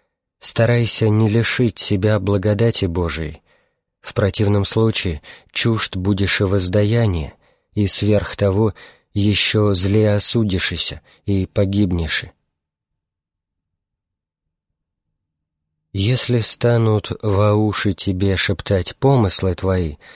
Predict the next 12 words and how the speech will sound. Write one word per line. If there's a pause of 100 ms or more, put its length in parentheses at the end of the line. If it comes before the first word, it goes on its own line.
(160)
аки
змей
Еве, (600)
горделивые,
либо
осудительные
в
чём
на
ближнего, (240)
или
тщеславные,